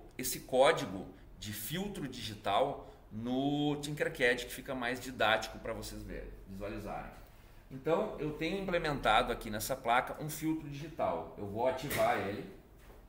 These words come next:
tá? Então, eu ativei agora o filtro digital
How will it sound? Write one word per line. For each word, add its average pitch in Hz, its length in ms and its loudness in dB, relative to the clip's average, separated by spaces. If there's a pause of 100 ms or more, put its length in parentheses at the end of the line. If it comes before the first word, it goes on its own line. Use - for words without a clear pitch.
tá? 87 300 -10 (380)
Então, 110 160 -6
eu 123 60 0
ativei 127 520 2
agora 123 300 4
o 127 40 -2
filtro 123 300 -6
digital 110 640 2